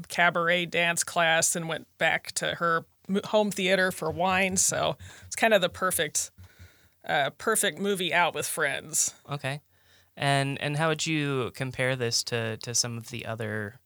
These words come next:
Speaker 2: recent Disney live action films?
Speaker 1: I feel like, um, as far as the villain stories, they really redeemed themselves after the travesty that was Maleficent two. <laughs>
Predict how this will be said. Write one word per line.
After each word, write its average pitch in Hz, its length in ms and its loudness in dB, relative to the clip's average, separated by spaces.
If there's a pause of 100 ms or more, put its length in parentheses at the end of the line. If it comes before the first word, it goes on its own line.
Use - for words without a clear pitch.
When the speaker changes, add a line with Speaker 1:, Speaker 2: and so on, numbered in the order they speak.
Speaker 2:
recent 110 560 -2
Disney 107 340 -4
live 95 280 -8
action 78 560 -10 (280)
films? - 520 -6 (520)
Speaker 1:
I 269 220 0
feel 262 380 0
like, 214 440 2
um, 180 460 2 (320)
as 196 200 4
far 208 220 6
as 185 160 4
the 175 100 -4
villain 170 400 -2
stories, 233 680 0
they 185 220 0
really 202 520 -2
redeemed 175 580 -4
themselves 165 840 4 (120)
after 175 420 2
the 135 100 -2
travesty 175 640 4
that 151 160 -4
was 170 300 2
Maleficent 165 560 0
two. 170 380 2 (580)
<laughs> 180 240 -6